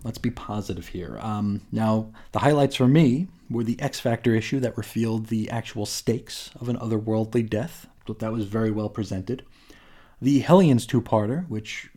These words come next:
<laughs> was awesome, and actually managed to pay dividends even a year later. Also, the Dinner Party two-parter by Duggan and Percy, which made the generic warrior characters that we didn't care about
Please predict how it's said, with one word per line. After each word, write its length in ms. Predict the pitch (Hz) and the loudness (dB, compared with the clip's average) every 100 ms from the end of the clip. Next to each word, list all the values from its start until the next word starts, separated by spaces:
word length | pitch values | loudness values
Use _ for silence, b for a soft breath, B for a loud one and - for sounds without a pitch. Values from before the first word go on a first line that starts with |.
| - | -16
<laughs> 180 | - - | -16 -6
was 200 | 127 127 | -2 -2
awesome, 480 | 117 101 - 113 127 | -4 -10 -10 -8 -8
and 160 | 117 110 | -6 -2
actually 320 | 135 165 139 | -2 2 4
managed 440 | 113 110 117 110 | 4 4 2 -2
to 40 | - | -2
pay 140 | 113 | -2
dividends 560 | 107 117 113 110 110 - | 2 2 2 2 0 -2
even 320 | 156 165 170 165 | -4 -2 -2 -2
a 140 | 135 | -2
year 420 | 135 123 123 120 | -2 0 0 0
later. 500 | 113 117 147 - - _ B B B B B B B | -2 -4 -6 -8 -16 _ B B B B B B B
Also, 300 | 127 127 143 | 2 4 4
the 100 | 123 | 2
Dinner 300 | 117 131 135 | 4 4 4
Party 340 | 127 113 110 117 | 4 2 2 2
two-parter 580 | - 113 - 110 123 | 0 -2 0 0 0
by 140 | 127 110 | -2 -4
Duggan 320 | 104 107 104 | -2 -2 0
and 120 | 104 | -2
Percy, 420 | - 104 98 117 | -2 -4 -4 -4
which 240 | 113 104 110 | -4 -4 -2
made 320 | 113 151 147 | 0 0 -2
the 80 | 120 | -4
generic 640 | 117 113 113 127 151 - | 0 2 2 0 -4 -4
warrior 400 | 120 156 175 110 | -2 2 2 2
characters 420 | 107 110 117 143 | 2 0 0 0
that 80 | 131 | 0
we 100 | 127 | 0
didn't 200 | 147 151 | 0 0
care 260 | 127 156 220 | -2 -2 -2
about 400 | 135 123 185 | -2 -4 -6